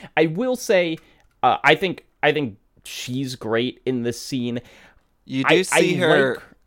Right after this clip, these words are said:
Speaker 2: you do see her, like, weirdly crucified later in the game, which is kind of strange. She's like,
Speaker 1: Oh, you, you do see that.
Speaker 2: <laughs> Yeah.
Speaker 1: Um, and I, I just generally think because she is dead, her character in this game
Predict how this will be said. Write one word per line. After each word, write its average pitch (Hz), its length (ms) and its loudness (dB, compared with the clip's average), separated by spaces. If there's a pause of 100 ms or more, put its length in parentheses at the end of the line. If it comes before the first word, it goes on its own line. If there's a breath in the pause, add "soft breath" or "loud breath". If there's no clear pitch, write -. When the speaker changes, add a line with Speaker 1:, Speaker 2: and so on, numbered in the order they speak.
Speaker 2:
you 131 120 -8
do 165 140 -2
see 170 200 -4
her, 143 80 2
like, 117 200 0
weirdly 113 380 -4
crucified 117 760 -6
later 117 320 -4
in 120 100 -6
the 120 80 -8
game, 120 220 -6
which 123 160 -12
is 120 80 -16
kind 135 260 -10
of - 300 -18
strange. 139 480 -10
She's - 240 -14
like, 82 200 -14 (120)
Speaker 1:
Oh, 117 160 -2
you, 139 260 -2
you 113 160 -4
do 135 160 2
see 185 200 -2
that. 180 340 2 (120)
Speaker 2:
<laughs> 151 120 -18
Yeah. 147 120 2
Speaker 1:
Um, 139 220 4
and 196 160 6
I, 190 180 4
I 208 120 4
just 285 260 -4
generally 180 540 -2
think 170 540 -6 (1200)
because 190 800 -4 (200)
she - 440 -8
is 143 460 -6 (360)
dead, 120 460 -2 (420 soft breath)
her 160 280 -6
character 147 600 -4
in 123 220 -4
this 127 240 -2
game 110 460 -6